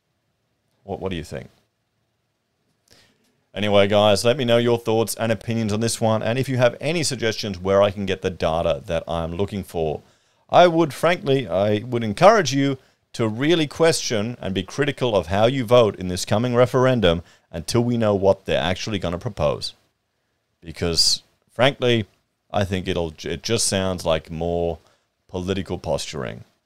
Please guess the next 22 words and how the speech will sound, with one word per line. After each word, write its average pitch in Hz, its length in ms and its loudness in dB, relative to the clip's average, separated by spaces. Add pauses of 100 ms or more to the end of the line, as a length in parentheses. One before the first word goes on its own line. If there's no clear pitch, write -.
(160)
But 98 100 -4
maybe 98 320 2
I'm 82 140 -4
just 80 200 -6
too 82 120 -10
cynical, 76 360 -10
guys, 67 300 -6
and 80 80 -10
all 78 140 -4
be 78 160 -10
fairy 80 420 -6
floss 73 320 -6
and 71 160 -10
perfect. 69 480 -10 (680)
As 110 240 4
always, 113 320 2
thanks 104 180 -4
for 92 140 -6
watching. 98 340 0
Check 110 240 -2
out 101 140 2
my 92 220 -4